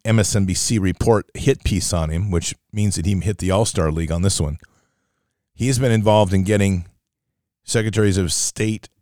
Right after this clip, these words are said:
in the election area elected into, that will preserve the Electoral College. But what's in the headlines today, that the January sixth committee is,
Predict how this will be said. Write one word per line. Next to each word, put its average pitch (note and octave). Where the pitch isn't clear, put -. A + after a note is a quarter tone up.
in G#2
the F#2+
election G#2
area F2+
elected F#2+
into, F#2
that F#2+
will F#2
preserve A2
the F#2+
Electoral E2
College. E2
But F2+
what's G2+
in A#2
the G2+
headlines G2+
today, G2
that F2
the F#2+
January G#2
sixth -
committee F#2+
is, F2+